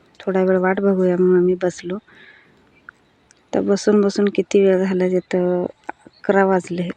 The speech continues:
तिथं डॉक्टर काय आलेलंच नाही. आता घरला आलेलो आहे मी आणि आता संध्याकाळचं पाच वाजलेलं आहे. येऊन जरा जेवून आम्ही झोपलो, लवकर उठलो होतो, त्यामुळं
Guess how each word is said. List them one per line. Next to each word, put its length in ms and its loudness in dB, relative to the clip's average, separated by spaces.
तिथं 220 -4
डॉक्टर 320 -4
काय 200 -4
आलेलंच 440 0
नाही. 260 2
आता 800 -14
घरला 340 0
आलेलो 300 2
आहे 160 2
मी 160 2
आणि 100 0
आता 160 -6
संध्याकाळचं 840 -2
पाच 220 -2
वाजलेलं 460 0
आहे. 260 2
येऊन 300 8
जरा 180 6
जेवून 400 4
आम्ही 160 4
झोपलो, 380 -6
लवकर 360 -2
उठलो 340 -6
होतो, 260 -14
त्यामुळं 300 2